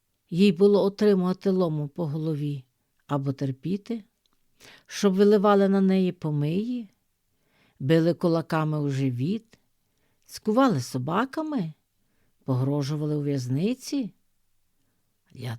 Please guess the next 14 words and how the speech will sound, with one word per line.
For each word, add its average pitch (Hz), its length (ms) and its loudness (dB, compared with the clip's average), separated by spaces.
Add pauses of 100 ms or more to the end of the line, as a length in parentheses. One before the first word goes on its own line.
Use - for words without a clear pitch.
(100)
того, 208 580 -2 (1000)
що - 360 -2
великі 175 640 2
були 151 460 -2
блаженства, 139 960 -6 (840)
і 170 220 4
окупила 220 840 2
ці 175 500 -4 (100)
скорботи. 139 1040 -8 (1400)
Єфросинонька 226 1200 2
жила 156 720 0
за 139 240 -2
заповідями 160 920 -4
Христа. 135 760 -8